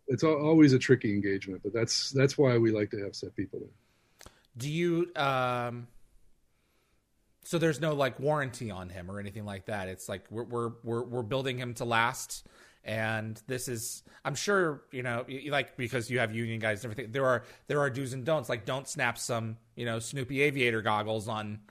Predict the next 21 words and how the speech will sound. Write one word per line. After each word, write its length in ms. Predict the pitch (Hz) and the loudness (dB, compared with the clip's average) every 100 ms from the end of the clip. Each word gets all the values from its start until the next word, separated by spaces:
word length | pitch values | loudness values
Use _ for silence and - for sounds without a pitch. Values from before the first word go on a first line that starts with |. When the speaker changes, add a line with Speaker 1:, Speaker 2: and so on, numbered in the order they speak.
| _ _ _ _ _ | _ _ _ _ _
Speaker 2:
on 240 | 123 117 117 | -2 -2 -2
the 80 | 110 | -2
puppet. 280 | 123 113 | -4 -2
That's 240 | 107 135 - | 2 2 2
bad. 440 | 151 123 98 139 - 117 | 6 6 6 0 -8 -4
Don't 200 | 135 156 | -4 -2
wanna 120 | 160 | 6
Speaker 1:
We, 100 | 160 185 | 8 12
Speaker 2:
do 60 | |
Speaker 1:
we've 120 | 180 | 12
Speaker 2:
that. 140 | 180 196 | 12 12
Speaker 1:
added 180 | 202 165 | 12 12
that 220 | 160 156 | 10 8
to 60 | |
the 80 | 135 | 6
contract 580 | 127 143 151 139 107 - | 6 6 6 6 6 10
now. 140 | - | 10
Yeah, 260 | 101 113 107 | 10 6 2
don't 220 | 110 123 139 | 2 2 4
do 100 | 131 | 4
that. 220 | 98 - | 2 -2